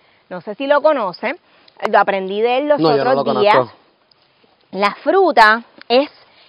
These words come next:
Speaker 1: eh, a mí se me pareció mucho a, al, al achote, a
Speaker 2: ¿De
Speaker 1: la
Speaker 2: veras?
Speaker 1: semilla de achote, básicamente. Es una fruta así,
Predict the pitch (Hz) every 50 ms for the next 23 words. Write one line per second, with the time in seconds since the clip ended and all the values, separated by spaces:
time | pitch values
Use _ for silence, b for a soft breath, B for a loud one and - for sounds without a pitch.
0 | b b - 262 262 254 247 240 240 226 - 226 220 214 214 208 - 285 302 330
1 | 339 - 339 339 349 302 - 349 339 330 320 311 330 339 320 - - 320 302 -
2 | - - 220 208 202 196 190 185 185 180 175 170 - _ b b b b b b
3 | b b b b _ _ _ - 214 208 208 208 208 202 202 202 202 202 202 202
4 | 202 - 214 202 180 180 - 233 233 - - - _ _ _ - - _ - 214
5 | 214 208 202 156 110 - 233 240 214 254 294 349 349 302 247 - - - 208 185
6 | 170 165 170 175 170 - 233 240 240 214 190 180 170 175 175 190 202 214 233 226
7 | - 254 262 240 262 254 247 240 226 226 214 - - 302 349